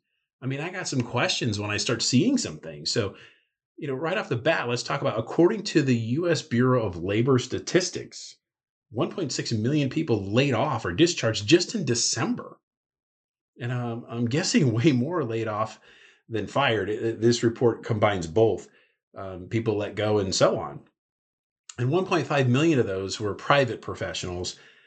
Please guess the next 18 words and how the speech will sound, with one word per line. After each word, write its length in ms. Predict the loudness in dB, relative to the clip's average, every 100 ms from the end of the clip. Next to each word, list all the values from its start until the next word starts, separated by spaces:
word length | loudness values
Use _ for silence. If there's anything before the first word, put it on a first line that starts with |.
| _ _ -16
Uh, 200 | -12 -4
business 480 | 4 4 4 -2 -2
services 560 | -2 -2 -4 -6 -4
was, 280 | -4 -4 -2
was 200 | 2 2
probably 460 | 2 -2 2 4 4
the 160 | 2 -4
biggest 540 | 0 0 2 -2 -2
hit 320 | 0 0 0
at 360 | 0 0 -2 -6
three 140 | -4
hundred 220 | 0 0
ninety-three 420 | 0 0 -2 -4 0
thousand. 380 | 2 2 2
Again, 260 | 0 2 2
this 180 | 0 -4
is 140 | -6
just 400 | 0 4 4 0